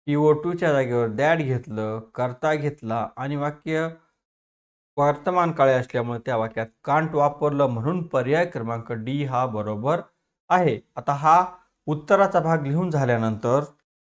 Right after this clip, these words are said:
इथं तुम्हाला एक आडवी रेष ओढायची आणि मग त्याच्यानंतर तुम्हाला लिहायचं इथे बी टू चं उत्तर. कोणतं? बी टू चं. इथं बी टू मध्ये काय असतंय? "Spot the error and rewrite the sentence." एका वाक्य दिलेलं असतं, एक साधं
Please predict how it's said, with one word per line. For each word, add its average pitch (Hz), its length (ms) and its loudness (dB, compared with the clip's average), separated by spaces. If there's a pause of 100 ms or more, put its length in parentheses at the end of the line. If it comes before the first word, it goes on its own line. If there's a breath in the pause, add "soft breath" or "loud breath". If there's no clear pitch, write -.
(440)
इथं 156 320 0
तुम्हाला 151 520 2 (180)
एक 190 220 -4
आडवी 156 280 4
रेष 160 220 0
ओढायची 123 540 -2
आणि 151 300 -4
मग 165 360 -2
त्याच्यानंतर 127 800 -4 (100)
तुम्हाला 127 320 -2
लिहायचं 113 400 -4
इथे 123 300 -6 (680)
बी 151 240 -4
टू 151 180 -6
चं - 160 -6
उत्तर. 110 300 -6
कोणतं? 151 560 -2 (500)
बी 147 120 2 (100)
टू 127 120 -6
चं. 107 220 -10 (120)
इथं 135 240 -4
बी 160 120 0
टू 170 160 0
मध्ये 170 220 0
काय 165 160 2
असतंय? 170 440 -2 (460)
"Spot 156 580 4
the 139 140 2 (100)
error 139 280 4 (160)
and 117 180 -4
rewrite 127 340 -2
the 151 120 -2
sentence." 113 640 -4
एका 117 340 -2
वाक्य 120 420 0
दिलेलं 151 300 2
असतं, 127 220 0
एक 113 100 -4
साधं 113 380 -2